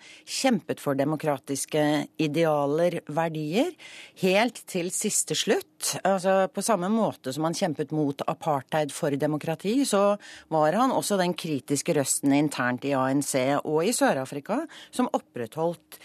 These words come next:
de samme verdiene de gangene han syntes liksom at ting gikk i feil retning. Og,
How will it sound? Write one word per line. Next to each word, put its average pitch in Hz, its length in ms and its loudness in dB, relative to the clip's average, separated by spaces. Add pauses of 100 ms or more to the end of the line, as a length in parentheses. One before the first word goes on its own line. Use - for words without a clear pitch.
(180)
de 190 320 2
samme 139 400 0
verdiene 165 760 2
de 262 120 2
gangene 202 340 2
han 196 140 0
syntes 170 320 -2
liksom 143 260 0
at 156 140 -2
ting 156 180 0
gikk 131 220 -2
i 143 40 -6
feil 131 340 -2
retning. 151 380 0 (500)
Og, 196 200 2